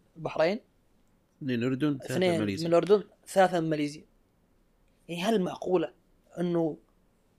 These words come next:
Speaker 1: ماليزيا والأردن أحسن منك هجوميًا؟ يمكن الأردن عندهم موسى التعمري أو يزن، بس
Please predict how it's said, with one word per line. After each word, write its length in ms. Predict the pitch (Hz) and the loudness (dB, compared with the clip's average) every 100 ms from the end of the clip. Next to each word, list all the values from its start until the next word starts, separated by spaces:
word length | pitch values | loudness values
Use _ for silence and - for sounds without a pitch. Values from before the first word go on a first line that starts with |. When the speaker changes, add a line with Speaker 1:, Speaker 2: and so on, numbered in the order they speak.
| _ _ _ - | _ _ _ -12
Speaker 1:
ماليزيا 640 | 170 185 185 160 147 143 _ _ _ _ _ _ _ _ _ _ _ _ | 0 6 6 6 0 -2 _ _ _ _ _ _ _ _ _ _ _ _
والأردن 1900 | 160 165 160 156 151 147 139 110 120 123 - - - 113 117 - 165 165 160 135 - | 0 2 4 2 2 0 -2 -6 -10 -14 -20 -20 -20 -16 -12 -2 -2 0 -2 -2 -6
أحسن 260 | - 185 | -2 0
منك 220 | 180 165 | 0 -2
هجوميًا؟ 380 | 160 156 151 147 - _ _ - | -4 -4 -6 -8 -12 _ _ 0
يمكن 240 | 214 202 | 2 4
الأردن 280 | 185 175 156 | 4 2 2
عندهم 360 | 165 170 165 175 - - 135 135 | 0 -2 -4 -8 -18 -20 -20 -10
موسى 200 | - 165 | -6 -4
التعمري 360 | - 156 151 143 | 0 0 2 0
أو 420 | 147 147 131 107 82 57 57 52 - _ - | -2 -4 -6 -8 -12 -14 -16 -18 -20 _ 2
يزن، 320 | 170 160 196 - _ _ _ _ | 2 4 0 -6 _ _ _ _
بس 180 | 226 - | -8 -8